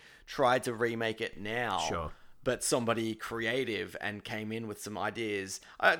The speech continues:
Speaker 1: I don't think they should 'cause I, I'm, I'm too traumatized <laughs> by this.
Speaker 2: Yeah.
Speaker 1: <laughs> But I, I think it's a, it's an idea that they could have at least tried with,
Speaker 2: Yeah.
Speaker 1: and they didn't. So, and that's what pisses me off. They didn't. They
Speaker 2: Yeah.
Speaker 1: just didn't.
Speaker 2: <laughs> That's, yeah,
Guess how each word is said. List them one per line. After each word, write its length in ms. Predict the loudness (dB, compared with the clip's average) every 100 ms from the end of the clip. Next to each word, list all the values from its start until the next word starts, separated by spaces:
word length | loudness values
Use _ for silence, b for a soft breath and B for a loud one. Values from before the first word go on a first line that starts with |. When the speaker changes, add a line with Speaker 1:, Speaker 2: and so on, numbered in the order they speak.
| 4
Speaker 1:
I 140 | 4
don't 220 | 6 4 2
think 100 | 0
they 120 | 0
should 520 | 0 0 -2 -2 -4
'cause 320 | -4 -4 -2
I, 300 | 0 2 0
I'm, 140 | -2 -6
I'm 240 | -8 -10 -12 _ -10
too 160 | -8
traumatized 840 | -4 -2 -2 -2 0 0 -2 -10 -6
<laughs> 20 |
by 300 | 0 0 0
this. 280 | 0 -2 -2
Speaker 2:
Yeah. 760 | -6 -8 -10 -10 2 4 6 2
Speaker 1:
<laughs> 180 | -6 0
But 260 | 2 2
I, 220 | 2 4 4
I 40 |
think 220 | 4 2
it's 140 | 2 0
a, 140 | -2
it's 140 | -2
an 60 | 2
idea 400 | 2 2 -2 0
that 200 | 0 0
they 100 | -2
could 220 | -2 -2
have 120 | 0 0
at 140 | 0
least 400 | -2 -2 -6 -8
tried 320 | -2 0 2
with, 120 | 2 2
Speaker 2:
Yeah. 80 | 4
Speaker 1:
and 100 | 6
they 120 | 6
didn't. 280 | 6 4 2 -12 b b _
So, 280 | -20 -4 -2
and 140 | 0
that's 260 | -2 -2 -8
what 160 | -8
pisses 360 | -6 -4 -2 -4
me 160 | -2 -2
off. 120 | 2
They 100 | 4 4 4
didn't. 300 | 2 0 -2
They 80 | -4
Speaker 2:
Yeah. 60 | -6
Speaker 1:
just 240 | -8 -8
didn't. 240 | -8 -8 -12 -14
Speaker 2:
<laughs> 120 | -8 12
That's, 400 | 12 12 12 6
yeah, 220 | 2 2